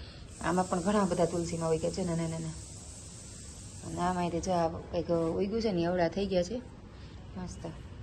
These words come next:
અને એલોવેરા જો મારા અલગ અલગ, આ પીળા, આ થોડાક ઓછા પીળા અને આ લીલા. અને ખજૂરી જો મસ્ત મોટી મોટી થઈ ગઈ. તો હાલો, હવે અત્યારે, અત્યારમાં વાતો નથી કરવી, કામ કરવા માંડીએ, બરાબર ને? હું છે ને અત્યારે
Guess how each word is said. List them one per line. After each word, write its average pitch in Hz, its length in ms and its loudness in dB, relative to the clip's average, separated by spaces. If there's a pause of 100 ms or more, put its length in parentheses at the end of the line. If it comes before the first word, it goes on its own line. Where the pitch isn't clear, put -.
(200)
અને 175 160 0
એલોવેરા 175 340 6
જો 175 160 4
મારા 170 240 6
અલગ 170 180 4
અલગ, 170 160 0 (420)
આ 170 60 8
પીળા, 185 580 4 (640)
આ 165 60 6
થોડાક 175 400 4
ઓછા 190 340 6
પીળા 190 320 6 (280)
અને 170 120 4
આ 160 60 6
લીલા. 180 260 4 (600)
અને 165 80 -2
ખજૂરી 190 440 0
જો 190 240 4
મસ્ત 175 280 -2
મોટી 156 260 2
મોટી 147 220 -2
થઈ 151 180 -4
ગઈ. 147 180 -8 (1400)
તો 160 60 4
હાલો, 208 220 6 (260)
હવે 165 100 -2
અત્યારે, 170 260 0
અત્યારમાં 170 360 0
વાતો 180 220 2
નથી 214 200 0
કરવી, 240 200 0 (800)
કામ 175 180 2
કરવા 165 240 2
માંડીએ, 160 240 2
બરાબર 196 280 0
ને? 180 60 -2 (760)
હું 190 100 4
છે 202 160 0
ને 175 80 4
અત્યારે 165 360 2